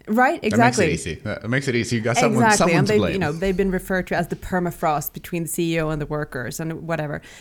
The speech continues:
Speaker 1: And it's just, it's that kind of, uh, just talking down to that role that sits in the way now, because we need these people to be brave and to embrace change and do different things. But we've also spent decades telling them that they're no good and they, they can't do that and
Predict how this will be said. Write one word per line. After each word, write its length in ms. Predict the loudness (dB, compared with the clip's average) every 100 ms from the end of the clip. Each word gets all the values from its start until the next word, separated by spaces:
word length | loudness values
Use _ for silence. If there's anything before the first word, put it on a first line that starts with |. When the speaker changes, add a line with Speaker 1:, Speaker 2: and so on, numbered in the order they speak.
| -10
Speaker 1:
And 120 | -4 -2
it's 120 | -2
just, 360 | -4 -4 -8 -14 _ -12
it's 200 | -8 -4
that 400 | 0 0 0 -6 -18 -16 -14 -14
kind 340 | -8 -4 0 0
of, 280 | 0 -2 -8 -20 -20 _ _ _ _ -16 -8
uh, 640 | -6 -4 -4 -6 -8 -10 -8
just 180 | -8 -8
talking 400 | -4 -2 -2 -2
down 300 | -2 -2 -2
to 120 | -2
that 220 | -2 -2
role 420 | -2 0 0 0 -2
that 300 | -2 -4 -6
sits 380 | -2 -2 -2
in 60 | -4
the 80 | -2
way 240 | -2 -2
now, 240 | -2 -2 -4
because 340 | -6 -4 -6 -8 -20 -16 -6
we 100 | -2
need 160 | -2
these 120 | -4
people 280 | -6 -8 -6
to 100 | -8
be 100 | -6
brave 520 | -2 0 0 0 -4 -12 -8
and 140 | -4 -2
to 100 | -2
embrace 420 | -2 -4 -6 -8
change 600 | -4 0 0 0 -2 -4
and 180 | -6 -4
do 160 | -4
different 360 | -4 -6 -10 -4
things. 340 | -2 -2 -4
But 160 | -6 -4
we've 160 | -2
also 260 | -2 -4 -6
spent 380 | -6 -4 -6 -4
decades 360 | -6 -4 -4
telling 300 | -2 -2 -2
them 160 | -2 -4
that 140 | -6
they're 160 | -2 -2
no 180 | 0 -2
good 260 | 0 -2
and 140 | -2 -4
they, 160 | -6
they 180 | -6 -6
can't 240 | -4 -4 -2
do 140 | 0
that 260 | 0 0 -4
and 180 | -8